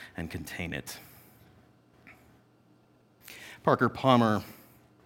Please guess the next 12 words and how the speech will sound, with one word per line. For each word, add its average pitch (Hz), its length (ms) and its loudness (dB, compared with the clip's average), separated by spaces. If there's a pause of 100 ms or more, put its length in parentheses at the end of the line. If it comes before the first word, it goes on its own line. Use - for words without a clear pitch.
(1120)
talks 113 380 -4
about 95 460 0 (1300)
how 117 220 -4
we 98 240 -2 (180)
hold 120 600 0
everything, 95 680 -4
how 101 140 -6
we 98 120 -6
contain 107 840 -4 (400)
all 113 300 2
of 87 140 -8
that 87 420 -2